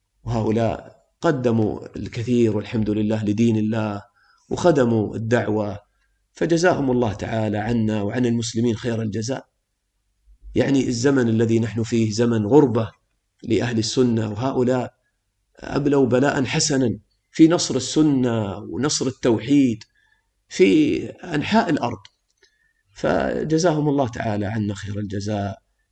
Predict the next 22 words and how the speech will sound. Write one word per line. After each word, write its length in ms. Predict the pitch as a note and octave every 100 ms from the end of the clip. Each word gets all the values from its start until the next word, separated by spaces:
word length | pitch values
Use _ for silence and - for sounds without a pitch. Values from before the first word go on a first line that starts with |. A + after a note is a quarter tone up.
| -
كم 160 | D#3
خدموا 580 | C#3 C3 A2+ G#2+ G2+ -
الدعوة، 760 | G#2 G#2 A2 G2+ G2+ G2+ G2 G2 _ _ _ _ -
آه، 560 | D2+ C2 - - -
وخدموا 520 | - - C3 A2+ A2+
العلم، 420 | G2+ A2+ A2+ A2 - _ _ _ _
فنسأل 400 | - - - -
الله 160 | B2+ G#2+
تعالى 540 | G2+ A2+ G#2+ G#2 G#2+
أن 180 | G#2 F#2+ - _ _ _ -
يكرمهم 800 | A#2+ A2+ B2+ A#2+ G#2+ G#2 G2+ G2+
وأن 320 | G#2+ A#2+ A#2
يغفر 460 | A#2 A2 G#2 G#2 A2
لهم 400 | A2 G#2+ G2 G#2
ويرحمهم 680 | A#2 A2 B2 A#2 G#2+ G#2
وأن 200 | A2 D3+
يرفع 340 | C#3 D3 B2+ G2+
في 140 | A2+
درجاتهم. 680 | G2+ G#2 G2+ G2 G2 G2+ A2+ - _ _ _ _ _
ولعلنا 680 | - A2+ A#2 A2 A2 G#2+ G#2
نقف 380 | A#2 A#2 G2 B2
هنا، 320 | A2+ A2